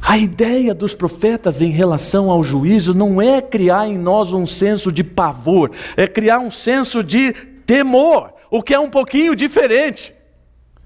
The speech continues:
Temor é a reverência que vem do crer. Temor é a reverência que vem da convicção que aquilo é uma realidade inescapável.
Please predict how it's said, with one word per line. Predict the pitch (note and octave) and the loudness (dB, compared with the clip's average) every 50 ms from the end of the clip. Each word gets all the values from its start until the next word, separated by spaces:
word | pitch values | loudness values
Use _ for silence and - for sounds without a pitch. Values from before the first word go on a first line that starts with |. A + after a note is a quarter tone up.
| - - - - - - - - - | -20 -20 -20 -20 -20 -20 -12 -4 0
Temor | A#3 A#3+ A3 A#3 C4 C#4+ C#4 | 0 2 4 4 4 4 4
é | B3 B3 | 2 -2
a | A#3 | -4
reverência | G#3 A3+ B3+ G#3+ G#3 A#3 G#3+ G#3+ A#3+ C4+ C#4+ B3+ - B3 A#3 | -2 -2 -2 -2 0 0 0 0 0 -2 -2 -4 -4 -6 -6
que | - A3+ G3 | -4 -6 -4
vem | E3+ F3 G3+ A#3 B3+ B3+ B3+ | -2 0 0 0 0 -2 -4
do | A#3 F#3 A#3 A3 | -4 -4 -6 -4
crer. | - G#3+ G#3 A#3 C4 B3+ G#3 - - - - _ _ _ _ _ _ _ _ _ _ _ _ _ _ - - - | -2 -2 0 0 2 0 -2 -2 -6 -16 -20 _ _ _ _ _ _ _ _ _ _ _ _ _ _ -20 -12 -2
Temor | - G#3+ A3 G#3 A3 B3 C4+ C4+ C4 | 2 2 2 4 4 2 4 4 2
é | A#3+ A#3 | 2 0
a | A3+ | -2
reverência | G#3 A3 A#3+ G3 A3 G#3+ A3 B3+ C4 B3 - A3+ | -2 -2 -2 -2 -2 -2 0 -2 -2 -2 -4 -4
que | - G#3+ | -4 -4
vem | F#3+ E3+ A3+ A#3+ A#3 | -4 -2 -2 -2 0
da | A3 A3 | 0 -2
convicção | G#3+ - A#3+ B3 A#3 G3 A#3 A#3+ G#3 F#3+ - - A#3 B3 B3 A#3 | -2 -2 -2 -4 -2 -4 -6 -6 -6 -4 -2 -2 -2 -2 -2 -2
que | - A3 | -2 -2
aquilo | G3 F3+ - - A#3+ C4 C4 B3 G#3+ | -2 -2 -4 -6 -4 -2 0 2 2
é | G#3+ A3+ | 2 2
uma | A3+ A3 A3 | 2 0 -2
realidade | G3+ G3 G#3 G3+ G3 G3 F#3 F3 A3 A3+ A#3 A#3 F3 G#3+ A#3+ A3+ - | -2 0 0 0 -2 -2 -2 0 0 0 0 0 -2 -6 -12 -10 -6
inescapável. | - A#3+ C4 D4 C4 A#3+ C4 C4 B3+ - - A3+ - - A3+ B3 C4 C4 B3+ A3 A3+ E3 C3 - | -2 0 0 0 2 2 2 0 0 -2 -4 -4 -2 0 0 0 0 0 0 0 -2 -2 -4 -6